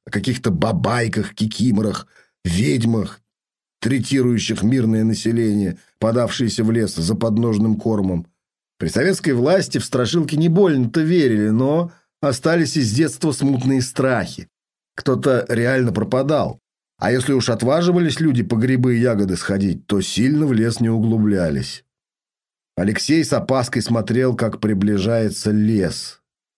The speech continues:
Дорога подходила к нему по касательной. Уже виднелись заросли кустарника на опушке. «Куда ведет дорога?» спросил у Дьяченко. «Не помнишь?» «Да хрен ее знает»,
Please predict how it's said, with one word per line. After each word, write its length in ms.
Дорога 440
подходила 520
к 80
нему 240
по 100
касательной. 840
Уже 180
виднелись 460
заросли 480
кустарника 760
на 180
опушке. 520
«Куда 260
ведет 340
дорога?» 640
спросил 640
у 140
Дьяченко. 640
«Не 100
помнишь?» 540
«Да 140
хрен 360
ее 160
знает», 560